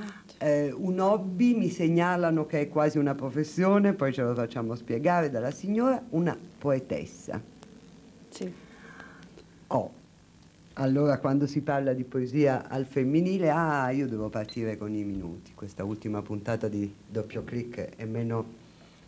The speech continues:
Speaker 2: precisa delle solite. Allora, ehm, quando si parla di una donna in poesia ci si va sempre proprio con i piedi di piombo, perché sembra che la poesia sia più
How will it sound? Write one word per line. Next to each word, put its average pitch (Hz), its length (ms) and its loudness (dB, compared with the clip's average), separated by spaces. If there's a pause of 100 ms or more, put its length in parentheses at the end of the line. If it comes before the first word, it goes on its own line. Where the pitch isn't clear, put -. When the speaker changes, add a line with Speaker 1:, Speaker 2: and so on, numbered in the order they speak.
(100)
Speaker 2:
precisa 113 460 0
delle 104 220 -2
solite. - 380 -12
Allora, 120 340 2 (540)
ehm, 185 800 2 (400)
quando 214 340 4
si 156 140 0
parla 123 520 0 (160)
di 120 120 -8
una 131 220 -2
donna 117 480 -2 (160)
in 139 180 -6
poesia 123 580 0
ci 123 140 -8
si - 120 -6
va 117 200 2
sempre 123 420 0
proprio 117 320 0
con 110 180 -2
i 110 80 0
piedi 110 360 -2
di 107 100 -2
piombo, 107 760 -2 (160)
perché 160 640 4
sembra 151 560 2
che 151 180 2
la 135 140 2
poesia 139 460 2
sia 131 240 2
più 127 160 -2